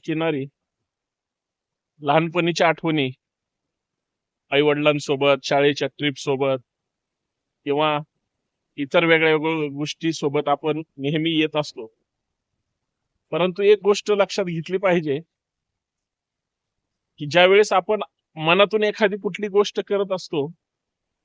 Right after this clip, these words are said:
त्यावेळेस त्याचा आनंद फार महत्वाचा असतो. आणि आनंद हा घ्यायचा जेवढा असतो, तेवढाच आनंद द्यायचा सुद्धा असतो.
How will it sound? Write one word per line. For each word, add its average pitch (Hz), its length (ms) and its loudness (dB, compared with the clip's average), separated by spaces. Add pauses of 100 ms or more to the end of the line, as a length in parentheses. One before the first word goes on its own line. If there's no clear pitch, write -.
(300)
त्यावेळेस 185 300 6
त्याचा 196 240 0
आनंद 208 340 4 (100)
फार 196 140 4
महत्वाचा 175 460 -6
असतो. 135 220 -12 (800)
आणि 127 180 -6
आनंद 208 400 2 (280)
हा 190 440 4 (180)
घ्यायचा 185 600 4 (200)
जेवढा 185 280 2
असतो, 175 360 -4 (540)
तेवढाच 180 380 2
आनंद 196 340 0
द्यायचा 190 400 0
सुद्धा 165 300 -6
असतो. 147 260 -8